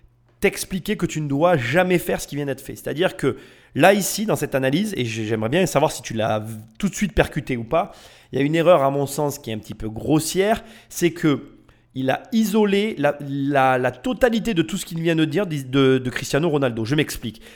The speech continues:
C'est-à-dire qu'il a pris de Cristiano Ronaldo, finalement, aucun élément de sa personnalité, et il a pris le compte Instagram, il l'a isolé de tout ce qu'on vient de voir, et il a calculé la valeur du, de, de l'actif.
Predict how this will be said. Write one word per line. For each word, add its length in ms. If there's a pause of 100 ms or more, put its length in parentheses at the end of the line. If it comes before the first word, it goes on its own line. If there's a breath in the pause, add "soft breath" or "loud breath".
(140 loud breath)
C'est-à-dire 260
qu'il 600
a 80
pris 320
de 120
Cristiano 420
Ronaldo, 640 (360)
finalement, 500
aucun 340
élément 400
de 80
sa 140
personnalité, 720 (520 loud breath)
et 360
il 100
a 320
pris 160
le 80
compte 260
Instagram, 500
il 120
l'a 200
isolé 460
de 120
tout 120
ce 60
qu'on 120
vient 120
de 60
voir, 340 (300 loud breath)
et 60
il 220
a 160
calculé 680
la 80
valeur 380
du, 140
de, 360
de 160
l'actif. 500